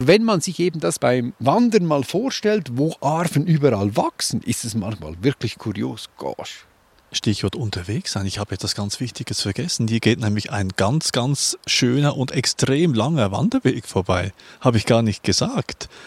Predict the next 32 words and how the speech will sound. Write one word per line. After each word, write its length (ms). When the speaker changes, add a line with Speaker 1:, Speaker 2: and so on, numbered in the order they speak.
Speaker 2:
Das 180
muss 240
ich 80
ja 100
immer 220
eigentlich 200
am 240
Anfang 400
sagen 360
und 120
jetzt 240
in 80
der 120
Schlussepisode 760
mache 180
ich 60
das 200
ganz 300
zum 120
Schluss. 320
Nämlich 480
der 280
Alpenpässeweg. 1400
Das 160
ist 280
ein 400
weg, 680
der 260
wirklich 500
über 240
die 180
schönsten 760